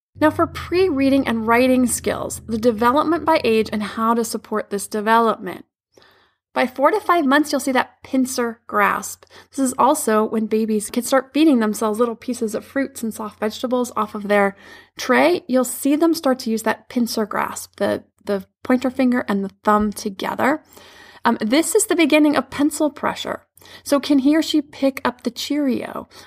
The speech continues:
Self-feeding is a big part of developing that pincer grasp or grip for later writing skills.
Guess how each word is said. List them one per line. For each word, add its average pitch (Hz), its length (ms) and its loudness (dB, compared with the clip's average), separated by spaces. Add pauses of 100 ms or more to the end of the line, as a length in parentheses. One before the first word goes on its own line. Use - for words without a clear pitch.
Self-feeding 302 800 0
is 226 160 -4
a 226 60 -4
big 302 380 -2
part 220 360 -2
of 208 220 -2 (120)
developing 220 560 0
that - 280 -6
pincer 302 600 -2 (360)
grasp - 460 -4
or 240 120 -2
grip - 340 0 (360)
for 240 200 0
later 226 320 4
writing 208 340 0
skills. - 480 -8